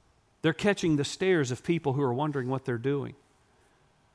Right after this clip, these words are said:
Those side glances, "What are you, what are you guys up to?"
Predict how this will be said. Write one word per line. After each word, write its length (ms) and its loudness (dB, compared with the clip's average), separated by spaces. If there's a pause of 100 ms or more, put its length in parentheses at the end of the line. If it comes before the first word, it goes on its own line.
Those 140 -2
side 420 4
glances, 560 -2
"What 100 -4
are 40 -4
you, 120 -6 (140)
what 100 -4
are 40 -4
you 100 -8
guys 240 -10
up 140 -20
to?" 100 -16